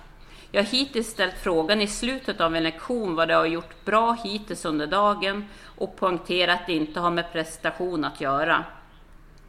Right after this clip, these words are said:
Det har varit skrämmande hur svårt det är för många att komma på någonting.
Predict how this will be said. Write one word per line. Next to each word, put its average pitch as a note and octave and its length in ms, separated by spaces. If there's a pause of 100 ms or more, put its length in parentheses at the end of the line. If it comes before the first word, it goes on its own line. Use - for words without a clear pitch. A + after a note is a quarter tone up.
(500)
Det F#3 60
har G3+ 80
varit A3+ 260
skrämmande A3 640
hur G3 60
svårt A3+ 400
det F#3 80
är G3+ 60
för G3+ 160
många E3+ 320
att G3+ 120
komma E3+ 220
på C4+ 340
någonting. - 800